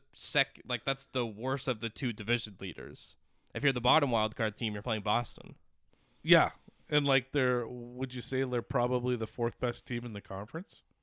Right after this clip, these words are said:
Speaker 1: Carolina?
Speaker 2: Yeah. And probably the fourth best team in the league? <laughs>
Speaker 1: Yeah, I, the top four teams are probably all in the East.
Speaker 2: Yeah.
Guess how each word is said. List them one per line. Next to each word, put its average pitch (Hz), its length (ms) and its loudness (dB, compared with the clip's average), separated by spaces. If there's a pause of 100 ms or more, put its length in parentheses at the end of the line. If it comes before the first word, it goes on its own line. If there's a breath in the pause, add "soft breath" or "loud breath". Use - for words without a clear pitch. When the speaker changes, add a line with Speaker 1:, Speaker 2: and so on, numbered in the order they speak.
(140)
Speaker 1:
Carolina? 120 600 -2
Speaker 2:
Yeah. 101 140 -4 (540)
And 120 160 -4
probably 127 520 2
the 117 120 -2
fourth 120 360 -2
best 117 260 -4
team 117 180 -4
in 113 60 -4
the 107 160 0
league? 127 280 -2
<laughs> - 80 -20
Speaker 1:
Yeah, 120 220 2
I, 107 240 4 (300)
the 120 120 -2
top 135 260 2
four 127 160 2
teams 113 300 -4
are 104 60 -6
probably 101 440 -4
all 98 200 0
in 87 60 -6
the - 140 -6
East. 101 240 -4
Speaker 2:
Yeah. 120 240 0